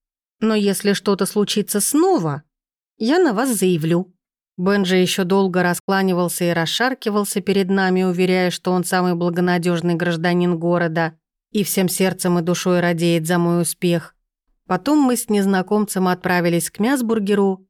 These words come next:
и по пути он как бы невзначай поведал. Сегодня ночью еще несколько заведений участников конкурса были измазаны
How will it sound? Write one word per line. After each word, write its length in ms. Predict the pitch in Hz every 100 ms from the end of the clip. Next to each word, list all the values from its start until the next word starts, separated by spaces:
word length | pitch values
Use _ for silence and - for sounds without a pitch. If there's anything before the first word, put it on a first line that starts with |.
| _
и 140 | 208
по 120 | 202 175
пути 360 | 190 180 302
он 160 | 285 214
как 200 | 226 226
бы 120 | 196
невзначай 560 | 185 170 175 160 202 208
поведал. 760 | 208 220 196 170 151 143 143 _ _ _ _ -
Сегодня 560 | - 208 240 311 262
ночью 520 | 254 277 269 240 240 247
еще 440 | 233 220 - 320
несколько 640 | 226 170 160 - 156 175
заведений 600 | 160 170 170 170 170 170
участников 680 | 165 - 170 175 165 170 -
конкурса 640 | 240 254 208 175 - 180
были 400 | 170 202 185 175
измазаны 880 | 170 180 180 175 170 170 170 165 -